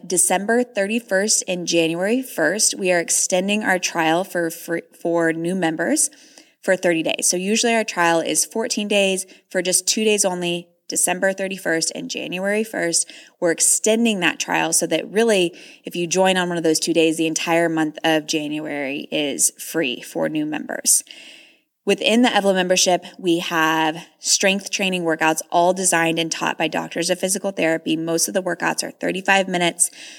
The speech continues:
You can follow three, four, or five time per week tracks. We have travel tracks. We have minis tracks.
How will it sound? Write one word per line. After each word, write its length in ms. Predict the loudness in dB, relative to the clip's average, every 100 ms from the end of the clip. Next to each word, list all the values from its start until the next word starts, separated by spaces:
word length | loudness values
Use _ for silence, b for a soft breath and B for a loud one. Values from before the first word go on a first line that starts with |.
| B
You 100 | 0
can 180 | 0 2
follow 300 | 4 4 2
three, 320 | 0 -2 -2
four, 340 | -2 2 2
or 160 | 2 -2
five 300 | 0 2 2
time 280 | 0 -4 -4
per 120 | -4
week 180 | -4 -2
tracks. 540 | 2 2 2 0 0
We 160 | 0 -4
have 360 | -4 -8 -8 -10
travel 580 | -2 2 2 4 2
tracks. 540 | 2 0 2 2 0 -2
We 100 | -2
have 200 | -6 -8
minis 520 | -4 0 0 2 0
tracks. 500 | 0 0 0 -2 -6